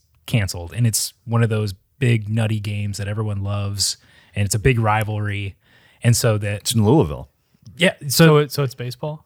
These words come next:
Speaker 2: Yeah, it's baseball.
Speaker 1: Sure.
Speaker 3: <laughs> I was gonna
Speaker 1: So, like,
Speaker 3: just
Speaker 1: the
Speaker 3: make some
Speaker 1: vis-,
Speaker 3: decisions.
Speaker 1: and, and to your point, Dave, the visiting team is, uh,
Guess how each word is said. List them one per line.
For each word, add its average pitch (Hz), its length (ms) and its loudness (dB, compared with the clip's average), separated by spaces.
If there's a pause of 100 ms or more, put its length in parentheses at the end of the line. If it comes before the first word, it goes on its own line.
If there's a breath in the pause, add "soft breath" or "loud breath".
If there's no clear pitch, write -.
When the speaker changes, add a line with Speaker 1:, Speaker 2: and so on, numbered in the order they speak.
Speaker 2:
Yeah, 117 160 4
it's 98 100 -2
baseball. 95 500 2
Speaker 1:
Sure. 190 120 -2
Speaker 3:
<laughs> - 20 0
I 156 40 2
was 160 160 4
gonna 160 280 -2
Speaker 1:
So, 156 100 4
like, 151 80 6
Speaker 3:
just 127 60 -2
Speaker 1:
the 143 60 4
Speaker 3:
make 120 100 4
some 196 100 6
Speaker 1:
vis-, 139 60 0
Speaker 3:
decisions. 127 480 -4
Speaker 1:
and, 120 100 -2
and 123 100 0
to - 120 -2
your 135 80 2
point, 143 260 2
Dave, 110 200 -2
the 110 80 -4
visiting 123 540 2
team 104 520 -6 (600)
is, 107 580 0 (280)
uh, 101 260 -2